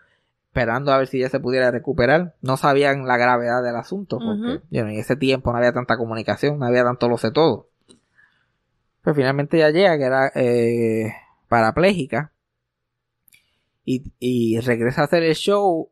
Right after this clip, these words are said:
Speaker 1: y el, el canal, pues, manda a todos los, la deja que haga el show, pero sin los estudiantes. Pero como ella no podía bailar, brincar, y como sentían que ella no iba a poder ya tener el control de ellos, pues,
Speaker 2: Ajá.
Speaker 1: la pusieron a ella sola allí en el show.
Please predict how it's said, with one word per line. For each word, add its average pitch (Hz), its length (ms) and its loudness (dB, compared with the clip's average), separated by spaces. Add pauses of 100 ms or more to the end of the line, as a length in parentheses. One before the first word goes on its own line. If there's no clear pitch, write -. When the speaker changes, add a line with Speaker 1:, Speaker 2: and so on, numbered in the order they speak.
(140)
Speaker 1:
y 107 840 -12 (460)
el, 117 280 -4
el 113 160 -6
canal, 135 360 0
pues, 123 140 -4
manda 123 240 -2
a 147 40 -2
todos 156 200 0
los, 127 80 -4 (340)
la 110 320 -2
deja 151 220 0
que 143 80 0
haga 135 180 4
el 156 80 2
show, 190 180 2
pero 143 160 2
sin 131 160 -2
los 127 100 0
estudiantes. 123 580 -2
Pero 101 120 -6
como 107 140 -8
ella 104 160 -2
no 139 100 -4
podía 143 200 4
bailar, 143 280 4
brincar, 151 520 2 (420)
y 135 80 -6
como 131 400 -2
sentían 120 400 -8
que 147 100 -6
ella 143 120 0
no 143 80 -6
iba 143 120 4
a 139 40 -2
poder 139 320 4
ya 131 160 2
tener 131 200 2
el 131 80 0
control 135 400 0
de 165 120 2
ellos, 135 260 -2
pues, 202 100 -14
Speaker 2:
Ajá. 180 240 -6
Speaker 1:
la 107 220 0
pusieron 127 320 0
a 131 100 -4
ella 123 180 2
sola 113 280 2
allí 110 320 -2 (460)
en 104 180 0
el 101 120 0
show. 98 380 -2